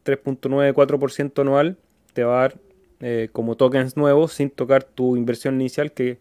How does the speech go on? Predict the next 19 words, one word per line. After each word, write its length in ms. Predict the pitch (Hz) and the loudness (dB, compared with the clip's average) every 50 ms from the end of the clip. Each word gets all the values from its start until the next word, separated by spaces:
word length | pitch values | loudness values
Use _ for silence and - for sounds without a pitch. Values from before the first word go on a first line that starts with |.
| _ - | _ -18
eso 220 | 139 - - 123 | -16 -14 -12 -10
creo 160 | 123 120 117 | -10 -10 -8
que 180 | 113 120 123 120 _ _ | -8 -10 -12 -12 _ _
me 120 | 123 120 | -10 -10
parece 260 | - 117 120 - - | -8 -8 -8 -10 -10
lo 80 | 117 117 | -8 -6
más 140 | 117 113 117 | -6 -6 -6
interesante. 560 | 113 - - - - - 117 - _ - - _ _ _ _ - - - - - - - - - - | -8 -10 -14 -14 -14 -14 -16 -16 _ -20 -20 _ _ _ _ -20 -20 -20 -20 -20 -20 -20 -20 -10 -4
Pablo 240 | - 139 156 170 175 | 0 0 2 4 4
Guzmán 280 | 170 156 143 147 165 175 | 4 2 2 0 0 -2
dice 200 | 175 180 - 165 | -2 -4 -4 0
que 60 | 147 | 2
volvió 400 | 143 131 123 131 151 165 175 170 | 2 2 4 4 4 4 4 4
a, 120 | 160 - | 2 -2
a 40 | 139 | -6
jugar 280 | - - 135 131 151 156 | -8 -6 -4 -2 -2 -2
World 380 | 143 135 147 165 160 147 139 | -2 0 0 2 2 0 -2
of 80 | - - | -4 -8
Warcraft. 600 | - 131 147 151 - - 139 139 - - - - | -8 -6 -6 -6 -6 -8 -12 -14 -14 -18 -20 -20